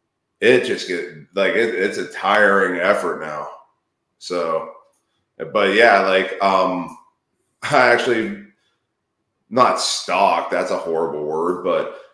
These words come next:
<laughs> they were doing this little Comic-Con expo up by where I live, and that's where I got the Scott DeLuzio books. Like, but, like, I was, like, hounding him down, and, like,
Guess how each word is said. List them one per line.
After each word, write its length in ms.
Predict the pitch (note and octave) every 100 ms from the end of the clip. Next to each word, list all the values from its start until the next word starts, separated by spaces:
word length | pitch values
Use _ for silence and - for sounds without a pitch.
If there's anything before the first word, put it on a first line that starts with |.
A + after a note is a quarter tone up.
| _
<laughs> 80 | C#3 - _ _ _ -
they 120 | A#2
were 200 | A2+ A2
doing 260 | A#2+ A#2 A2+
this 440 | G2 F#2 - -
little 240 | A2 G#2 -
Comic-Con 960 | A2+ B2+ B2 G#2+ G2 F#2 F2 E2 E2 - F#2+
expo 960 | F#2+ - G2 F2+ F2+ F2+ F2+ F2+ F2
up 220 | F#2 F#2 F#2
by 100 | F#2
where 320 | F#2 F2 E2+
I 40 |
live, 420 | E2+ G#2+ A2+ - F#2
and 100 | F2+
that's 220 | G2 G2
where 200 | G#2 F#2+
I 20 |
got 320 | F#2+ F#2 F#2 F2+
the 100 | F2+
Scott 420 | - G2+ F#2 -
DeLuzio 580 | F2 G2+ B2 G2 E2 D2+
books. 300 | D2+ C#2 E2
Like, 240 | D#2+ D#2
but, 180 | F#2+ F2+
like, 180 | F2 E2+
I 120 | G2
was, 180 | F#2+ F2+
like, 220 | F2+ E2
hounding 380 | G2+ G2+ F#2+ F2
him 140 | F2+ F2
down, 380 | G2 G#2 F#2+
and, 100 | F#2 F2+
like, 200 | E2